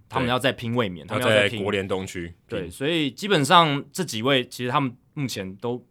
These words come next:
Speaker 1: 用不太到，是可以配掉的，可以花掉的。所以，
Speaker 2: 对。
Speaker 1: 呃，像 Fangraphs 的专家 Dan Szymborski 他就分析，他就觉得这个 trade off 其实是很值得的，就是你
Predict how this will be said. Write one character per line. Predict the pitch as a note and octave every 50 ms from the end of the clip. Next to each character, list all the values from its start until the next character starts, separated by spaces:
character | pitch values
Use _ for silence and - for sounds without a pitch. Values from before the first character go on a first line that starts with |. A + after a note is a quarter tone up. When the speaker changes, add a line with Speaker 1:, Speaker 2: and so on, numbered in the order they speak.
| _ _ _
Speaker 1:
用 | C#3+ B2+ A2
不 | G2+
太 | A#2 A#2
到， | G#2+ A2
是 | A2 C#3
可 | - - - A#2 A2+ C3
以 | C#3 A2 E2+ - _ _ _ -
配 | - D3 A2 G2+
掉 | F#2+ G#2+ F#2
的， | E2+ F#2
可 | - B2+
以 | A#2+ A2
花 | F#2+ G#2+ G#2+ G2 G2
掉 | - A2+ F#2 D#2
的。 | -
所 | - F3
以， | F3 D3+
Speaker 2:
对。 | - - - _ _ _ _ _ _ _ _ _ _
Speaker 1:
呃， | - A2
像 | A2 D3 E3 D3+
Fangraphs | - D#3 D3+ D3+ D#3+ D3 B2+ A2+ -
的 | A#2+ A2+
专 | G#2+ B2 A#2+ A#2+
家 | A#2+ B2
Dan | A#2 - B2 A#2+ A#2
Szymborski | - G#2 - A2 A2 G#2+ - - - F#2+
他 | F2
就 | A2 A#2 G#2+
分 | A#2+ A2+ G#2
析， | G2 -
他 | A2 B2
就 | C#3 E3+
觉 | - - A#2 G#2+
得 | A#2 A2 G2+ - _ _ _ _ _ _ _ -
这 | - A3
个 | E3 -
trade | - D#3+ D3
off | D3 D#3 B2 F#3+ -
其 | - A2+
实 | G#2+
是 | C#3
很 | C3 G2+
值 | F2+ - - F#2 E2
得 | - E2+ D2+
的， | D#2 D2 D2 - _
就 | - D#3
是 | C3 D3 D#3
你 | C#3+ C3 A#2 A2 F#2+ -